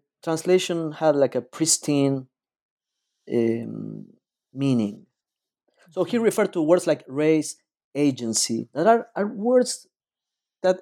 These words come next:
Speaker 1: in the Anglo-, Anglophone, in Anglophone academia have, like, a very, um,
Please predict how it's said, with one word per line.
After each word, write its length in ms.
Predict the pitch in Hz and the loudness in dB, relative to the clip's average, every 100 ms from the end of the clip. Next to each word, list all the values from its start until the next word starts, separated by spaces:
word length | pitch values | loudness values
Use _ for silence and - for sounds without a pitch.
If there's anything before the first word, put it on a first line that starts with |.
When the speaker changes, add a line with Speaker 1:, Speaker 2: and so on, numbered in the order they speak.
| - | -6
Speaker 1:
in 160 | 190 | 0
the 160 | 185 180 180 | 0 0 0
Anglo-, 880 | 220 226 202 175 160 156 151 156 _ _ | -2 0 2 6 4 4 -2 -6 _ _
Anglophone, 840 | 185 220 208 - 143 123 123 127 - _ _ | -6 -2 -2 -2 0 0 0 -4 -14 _ _
in 80 | 165 | -6
Anglophone 400 | 160 202 190 175 | 0 4 2 0
academia 460 | 156 156 139 156 151 | -2 0 2 2 0
have, 300 | 139 147 139 - | 2 2 2 -6
like, 260 | 135 131 - | -4 -4 -4
a 80 | 131 | -6
very, 400 | 143 180 180 165 _ _ _ _ _ _ _ _ _ _ _ _ _ | -2 0 0 -4 _ _ _ _ _ _ _ _ _ _ _ _ _
um, 360 | - 117 104 | -8 -8 -10